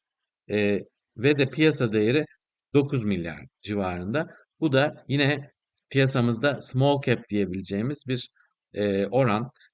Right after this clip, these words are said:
E, F K'sı beş seksen sekiz, F D fabökü üç altmış dokuz, piyasa değeri, defter değeri sıfır yetmiş beş. Bunlar piyasamız için hani karlılığı iyi ve ucuz bir şirket olduğunu bize anlatıyor.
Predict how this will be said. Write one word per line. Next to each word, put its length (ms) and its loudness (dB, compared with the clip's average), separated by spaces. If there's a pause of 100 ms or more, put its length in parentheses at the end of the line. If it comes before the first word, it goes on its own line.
(220)
E, 280 0
F 260 2
K'sı 420 2
beş 160 2
seksen 480 -2
sekiz, 440 -6
F 200 2
D 120 2
fabökü 400 0
üç 240 -6
altmış 360 -6
dokuz, 340 -6 (340)
piyasa 380 2
değeri, 280 2
defter 520 2
değeri 200 2
sıfır 380 -4
yetmiş 420 -4
beş. 180 -4 (340)
Bunlar 420 2 (400)
piyasamız 680 0
için 320 -6 (300)
hani 300 0 (180)
karlılığı 480 4
iyi 380 -2
ve 160 2 (400)
ucuz 360 0
bir 120 2
şirket 480 -4
olduğunu 420 -2
bize 200 -6
anlatıyor. 600 0